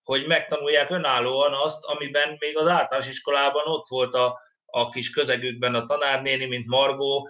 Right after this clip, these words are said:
a segítség a napköziben, de ahogy becsöppen a középiskolába, mert ez nincs, és akkor, akkor még nehezebbé válik, hogy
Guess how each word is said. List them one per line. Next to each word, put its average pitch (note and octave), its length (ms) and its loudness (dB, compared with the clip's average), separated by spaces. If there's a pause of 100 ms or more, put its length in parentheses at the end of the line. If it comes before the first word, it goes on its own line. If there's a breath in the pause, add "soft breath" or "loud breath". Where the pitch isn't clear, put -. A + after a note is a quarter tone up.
(140 loud breath)
a B2 160 0
segítség C#3+ 720 0
a A#2+ 40 2
napköziben, C#3 800 0 (460 soft breath)
de C#3+ 80 6
ahogy D3+ 420 2
becsöppen D3 500 0
a B2+ 80 -2
középiskolába, C#3 840 -2
mert C#3 200 -2
ez C3+ 140 -2
nincs, C#3+ 360 -4
és - 200 -8
akkor, C3 380 -8
akkor C3 380 -6
még C#3 200 0
nehezebbé A#2 560 0
válik, C#3 440 0
hogy C#3 200 -8